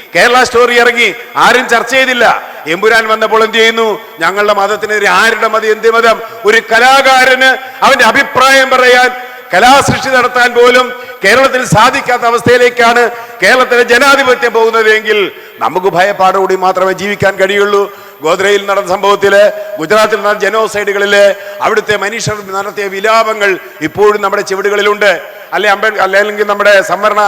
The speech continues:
ആ, വിരുദ്ധ സമരത്തിലുണ്ടാക്കിയ ആളിക്കത്തിയ തീ നമ്മുടെ മുന്നിലുണ്ട്. കേരളവും അങ്ങനെ ആകാതിരിക്കണമെങ്കിൽ മതേതര ജനാധിപത്യ മാനവിക മൂല്യങ്ങളെ ഉയർത്തിപ്പിടിക്കാൻ നമുക്ക് കഴിയണം. അത്തരം മൂല്യങ്ങൾ ഉയർത്തിപ്പിടിച്ച സഹോദരൻ അയ്യപ്പനെയും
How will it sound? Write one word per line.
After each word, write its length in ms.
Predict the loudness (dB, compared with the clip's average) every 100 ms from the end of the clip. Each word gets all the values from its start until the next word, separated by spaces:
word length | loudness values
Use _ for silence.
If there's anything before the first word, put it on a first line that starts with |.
| -2 -8 -14 -2
ആ, 140 | 2
വിരുദ്ധ 320 | 4 2 0
സമരത്തിലുണ്ടാക്കിയ 960 | -2 -2 -4 -4 -4 -2 -2 0 0 0 -2 -14 -6
ആളിക്കത്തിയ 580 | 0 2 2 -2 -4 -6
തീ 340 | -6 -10 -10 -6
നമ്മുടെ 220 | -4 -2
മുന്നിലുണ്ട്. 640 | -2 -2 -4 -4 0 0 0 -6 -18 -10
കേരളവും 440 | -4 -2 -4 -6 -10 -8
അങ്ങനെ 320 | -6 -6 -4
ആകാതിരിക്കണമെങ്കിൽ 1000 | -2 2 0 0 -2 -6 -8 -4 -4 -6 -12 -20 -10
മതേതര 480 | -6 -2 -2 0 2 0 -2 -12 -6
ജനാധിപത്യ 800 | 0 2 2 0 -2 0 2 2 -2 -14
മാനവിക 480 | -2 2 2 0 0
മൂല്യങ്ങളെ 600 | 0 -2 -4 0 2 2 -2 -10 0
ഉയർത്തിപ്പിടിക്കാൻ 600 | 0 2 -2 -2 -2 -2
നമുക്ക് 220 | -4 -2
കഴിയണം. 380 | -2 0 -2 -10 -10 -2
അത്തരം 400 | -2 0 0 0 -4
മൂല്യങ്ങൾ 340 | -4 0 2 2
ഉയർത്തിപ്പിടിച്ച 480 | -2 -4 -6 -2 2 2 0 -6 -8 -2
സഹോദരൻ 360 | 0 2 2
അയ്യപ്പനെയും 580 | 0 0 0 0 0 -2